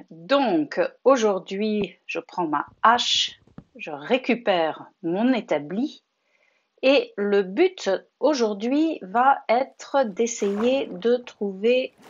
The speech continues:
euh, des moutons. Des moutons. Pourquoi des moutons ? Pour pouvoir avoir de la laine. Alors, je cours, je regarde un peu par ici. Pas de monstres, c'est le matin,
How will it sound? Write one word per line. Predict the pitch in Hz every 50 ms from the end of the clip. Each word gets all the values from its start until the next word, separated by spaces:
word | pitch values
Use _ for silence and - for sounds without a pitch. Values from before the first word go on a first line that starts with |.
| - - - - - - _ _ _ _ _ _ _ _ -
euh, | - 196 196 196 196 190 196 196
des | 175 220 254
moutons. | 269 320 381 415 415 - - 370 370 339 - - - _ _ _ _ _ _ _ _ _ -
Des | 190 196 294 311
moutons. | 277 269 285 330 339 - - 311 285 285 277 269 - -
Pourquoi | - 320 - - - 311 302 277
des | 247 262
moutons ? | 240 240 240 240 240 - 269 269 285 294 285 285 _ _ _ _ _
Pour | - 240 262 277 277 277 269 - _
pouvoir | - - 220 196 190 214 240 247 247 233 -
avoir | 190 185 180 196 208 220 233 233 233 233 220 208 165
de | 160 180
la | 180 170 170 160
laine. | 160 156 180 208 220 202 180 160 151 147 143 143 143 - _ _ _ _ _ _ _ _ _ _ _ _ _ -
Alors, | - 220 196 143 - - - - - - - - - - _ _ _ _ -
je | 151 151 151 262
cours, | 277 269 - - 180 175 185 202 214 220 226 233 240 240 - -
je | 208 - -
regarde | 220 208 208 202 160 180 160 156 160 175
un | 220 233
peu | - - 175 165
par | - - 180 160 -
ici. | 147 139 - - - - - 254 277 294 302 302 311 311 311 - _ _ _ _ _ _ _ _ _ _ _ _ _ _ _
Pas | - 269 262
de | 208 202
monstres, | 185 175 180 202 214 214 214 220 220 - - - - -
c'est | - - - 254 233
le | 220 202
matin, | 185 175 170 - - - 196 202 208 214 214 220 220